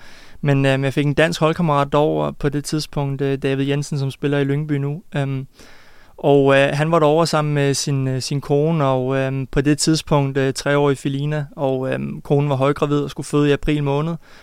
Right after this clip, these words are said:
Og de havde jo planer om, at, øh, familien skulle, øh, skulle over og, og, og hjælpe med at ligesom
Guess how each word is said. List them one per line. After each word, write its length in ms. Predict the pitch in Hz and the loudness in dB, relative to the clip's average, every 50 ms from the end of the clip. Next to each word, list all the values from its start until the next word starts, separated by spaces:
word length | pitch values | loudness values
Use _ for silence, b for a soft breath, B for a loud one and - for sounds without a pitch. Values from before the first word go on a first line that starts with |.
| b b | b b
Og 120 | - 143 | -4 0
de 80 | 135 165 | 2 4
havde 140 | 170 170 156 | 6 6 6
jo 60 | 151 | 6
planer 340 | 143 - 147 151 151 147 143 | 4 4 2 4 4 4 4
om, 180 | 143 143 143 | 4 4 4
at, 140 | 143 139 143 | 2 0 2
øh, 180 | 147 135 135 131 | 0 0 0 0
familien 460 | - - 143 143 147 143 143 147 143 | -2 0 0 2 0 0 0 0 -2
skulle, 460 | - - - 143 135 135 135 135 139 | -2 -2 -2 -2 0 0 0 -2 -2
øh, 60 | 139 135 b b b b b b b b b | -2 -6 b b b b b b b b b
skulle 280 | - - - 147 143 143 | -12 -4 0 4 4 6
over 240 | 143 147 147 143 | 6 6 6 6
og, 420 | 139 139 139 135 135 143 - - - | 4 4 2 2 2 0 -2 -2 -2
og, 240 | 151 135 131 - - | -2 0 0 0 0
og 80 | 151 | 0
hjælpe 320 | 147 139 143 151 160 147 156 | 2 4 4 4 4 4 2
med 140 | 147 143 143 | 2 2 4
at 280 | 143 139 135 135 139 | 4 4 2 2 0
ligesom 420 | 143 143 139 - 156 143 135 127 | -2 -2 0 0 0 0 0 -2